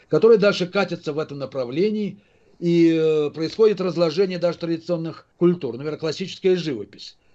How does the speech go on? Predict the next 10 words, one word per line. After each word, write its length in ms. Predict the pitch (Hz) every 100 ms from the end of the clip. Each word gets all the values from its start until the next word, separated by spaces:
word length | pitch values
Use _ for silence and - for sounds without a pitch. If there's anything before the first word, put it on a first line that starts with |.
| -
Ведь 180 | 107 -
она 200 | 131 185
была 260 | 175 175 185
изначально 600 | 131 143 - 185 190 175
основана 400 | 147 180 175 165
на, 340 | 156 156 160 156
м, 360 | - 139 156 120
типовых 500 | 127 175 196 175 -
формах. 560 | 113 - - - - _ _ _
Это, 560 | 139 139 151 151 117